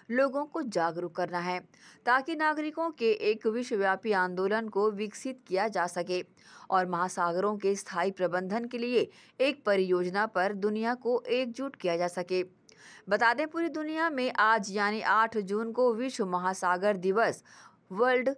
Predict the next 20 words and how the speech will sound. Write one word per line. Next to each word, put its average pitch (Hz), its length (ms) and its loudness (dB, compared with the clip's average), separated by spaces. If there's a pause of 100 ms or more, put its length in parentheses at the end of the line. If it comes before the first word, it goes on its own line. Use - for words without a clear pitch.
(320)
ओशन 226 440 2
डे 185 140 2
मनाया 175 300 0
जाता 165 340 0
है। 214 220 0
इसका 214 360 -2
उद्देश्य 214 500 0
सिर्फ 269 400 -6
मानव 196 460 0
जीवन 190 380 -2
में 208 200 -4
महासागरों 185 680 0
की 240 260 -2 (340)
महत्वपूर्ण 247 680 0
भूमिका 185 540 -2
और 196 240 0
इनके 240 400 -4
संरक्षण 175 680 -4
के 196 120 -2
लिए 196 300 2